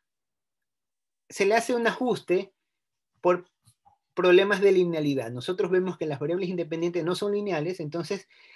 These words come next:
tenemos que aplicarle logaritmos. ¿Para qué? Para linealizar la función. Entonces, fun-, al momento que linealizamos la función, la lectura ya no va a ser la misma. ¿Por qué? Porque el valor esperado de los residuos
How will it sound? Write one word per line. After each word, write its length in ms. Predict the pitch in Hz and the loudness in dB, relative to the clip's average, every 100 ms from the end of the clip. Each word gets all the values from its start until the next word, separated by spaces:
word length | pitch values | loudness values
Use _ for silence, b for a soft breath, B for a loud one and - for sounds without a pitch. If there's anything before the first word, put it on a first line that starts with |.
| b | b
tenemos 440 | 185 185 196 208 | 2 2 2 0
que 280 | - 202 214 | 4 4 4
aplicarle 420 | 160 151 147 160 165 | -4 -6 -2 0 2
logaritmos. 560 | 175 202 262 180 165 | 2 2 2 0 -2
¿Para 180 | 180 180 | -4 -2
qué? 140 | 233 | 0
Para 320 | 220 170 151 147 | 0 0 0 0
linealizar 560 | 147 143 135 123 147 | 0 0 -4 -4 -4
la 120 | 139 | -4
función. 360 | 131 113 - - _ _ _ _ _ _ _ b b | -6 -14 -16 -20 _ _ _ _ _ _ _ b b
Entonces, 480 | b 247 254 269 - b b | b -6 -2 -2 -4 b b
fun-, 240 | - 214 - _ _ _ - 170 _ | -8 -6 -6 _ _ _ -18 -18 _
al 100 | 165 | -4
momento 400 | 175 220 233 220 | 0 0 0 -2
que 100 | 202 | 4
linealizamos 640 | 180 190 202 196 220 285 269 | 2 4 0 0 0 0 2
la 120 | 240 | 2
función, 360 | 226 214 262 - | 0 -2 -6 -4
la 140 | 160 160 | -4 -2
lectura 440 | 151 - 147 170 | -2 -4 -4 0
ya 140 | 135 | -2
no 120 | 127 123 | -2 -6
va 60 | |
a 40 | 120 | -8
ser 140 | 101 | -10
la 100 | 107 | -8
misma. 420 | 131 185 120 - _ _ _ b b - | 0 0 0 -10 _ _ _ b b -4
¿Por 140 | - | 0
qué? 260 | - 226 - B - | 2 0 -2 B -2
Porque 220 | 170 175 | 0 2
el 60 | |
valor 300 | 156 165 220 | 2 4 6
esperado 720 | 240 - 226 233 151 180 254 _ _ - | 4 4 6 6 6 2 0 _ _ -4
de 100 | 151 | 2
los 140 | 175 | 2
residuos 640 | 185 180 277 190 190 208 | 2 4 4 6 2 0